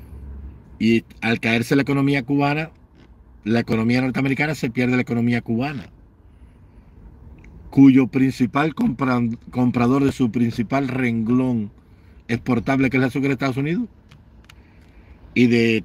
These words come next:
tres millones y medio de toneladas de azúcar que se compraban, los americanos se quedaron comprando alrededor de ochocientas mil, un millón doscientas mil toneladas. Y comenzó el paro en Cuba. A los americanos no comprar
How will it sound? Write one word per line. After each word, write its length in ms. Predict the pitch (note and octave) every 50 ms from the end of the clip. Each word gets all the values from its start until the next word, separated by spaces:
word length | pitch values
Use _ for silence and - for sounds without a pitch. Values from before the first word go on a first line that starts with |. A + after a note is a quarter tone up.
| - -
tres 200 | - B2 C3 C3
millones 400 | C#3 C#3 C3+ C3+ C#3+ C#3+ C#3+ C#3
y 40 | C#3
medio 180 | C3+ C#3 C#3 C#3+
de 60 | C3
toneladas 580 | C3 C3+ C3+ C3+ C#3 C3 - C#3 B2 B2 - B2+
de 100 | A#2+ B2
azúcar 380 | A#2+ - - C3+ C3 C3+ B2+
que 80 | A2 A#2+
se 160 | - C3 B2
compraban, 500 | C3 C#3 C3+ A#2+ C#3+ C#3+ C#3+ C#3+ D#3 F3+ - _ - - - - - - - - - - -
los 140 | - G#2+ A2+
americanos 500 | A#2 A2+ A2+ G#2+ G2 - A#2+ B2 C3 A#2+
se 100 | C3+ A#2
quedaron 280 | B2+ B2+ C3 C3+ C3+
comprando 560 | A#2 C3 B2 A2 B2+ C3+ C#3+ D3 D3 D3+ C#3 - - - - - - - - - - -
alrededor 600 | A2+ A2+ A2 A#2 B2 A#2+ A#2+ A#2+ B2 C3 C3 B2
de 160 | A#2 B2+ B2
ochocientas 640 | A#2+ A#2+ - B2 A2+ - - A#2 A#2+ A2+ G#2 A2+ A2
mil, 300 | A#2+ C3 D3 D#3 D3+ D3
un 100 | C#3+ C3
millón 260 | B2 B2+ C3 C#3+ C#3+
doscientas 400 | C3+ C3 - C3+ B2 A2+ A2 G#2+
mil 160 | A#2+ B2 A#2+
toneladas. 480 | - A#2+ A#2 A2 G2+ F#2+ F2 E2+ F2 - - - _ - - - - - - - - - - - - - - - - - - - - - - - - - - -
Y 100 | - G#2+
comenzó 440 | - B2+ A#2 A#2 A2+ A2 - - A#2+
el 100 | A#2+ A#2+
paro 300 | - - A#2+ B2 C3 C#3+
en 120 | D3+ D3+ B2
Cuba. 340 | - D#3 E3 F#3+ G3 - - - - - - - - - -
A 100 | - A2+
los 220 | A#2+ A#2+ A2+ A2+
americanos 460 | A#2 A2+ A#2 A2 G#2+ - A#2 B2 B2+
no 100 | C3 C3
comprar 540 | B2+ D3 C#3+ C#3+ B2+ - D#3+ D3+ D3+ D#3+ -